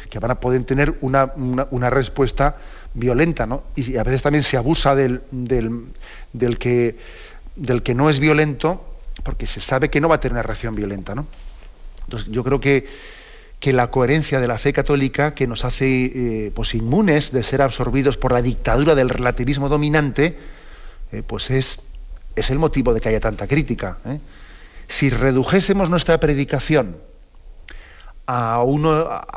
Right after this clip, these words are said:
algunos puntos comunes de amplio y vago consenso, pues que si la solidaridad, que si tal, tres palabras de esas que, que lo dicen todo pero no dicen nada, seguro que entonces nos podríamos, hasta podríamos resultar simpáticos en Hollywood y no habr-, y no habría,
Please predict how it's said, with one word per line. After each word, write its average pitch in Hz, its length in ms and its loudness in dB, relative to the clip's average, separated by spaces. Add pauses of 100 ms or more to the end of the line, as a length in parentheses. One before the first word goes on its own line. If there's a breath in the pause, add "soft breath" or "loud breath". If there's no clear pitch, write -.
algunos 143 320 2
puntos 147 520 2
comunes 139 600 2
de 131 360 6
amplio 143 580 2
y 135 80 2
vago 139 340 2
consenso, 127 720 -2
pues - 180 -4
que 127 140 0
si 120 180 -4
la 113 120 0
solidaridad, 110 720 -2
que - 120 -6
si 120 100 -4
tal, - 260 0
tres 139 200 0
palabras 139 420 2
de 135 60 -2
esas 131 220 -2
que, 135 180 0 (340 loud breath)
que 123 120 -4
lo 120 80 0
dicen 131 260 0
todo 139 160 4
pero 131 140 0
no 127 60 2
dicen 131 300 0
nada, 139 380 2 (180 loud breath)
seguro 165 440 0
que 156 80 0
entonces 160 360 0
nos 160 160 -2
podríamos, 147 560 0 (320 loud breath)
hasta - 280 0
podríamos 143 340 4
resultar 143 400 2
simpáticos 120 880 0 (220 loud breath)
en 127 120 2
Hollywood 123 600 2
y 117 100 -4
no 135 140 2
habr-, 147 120 0
y 131 120 0
no 139 140 4
habría, 135 500 2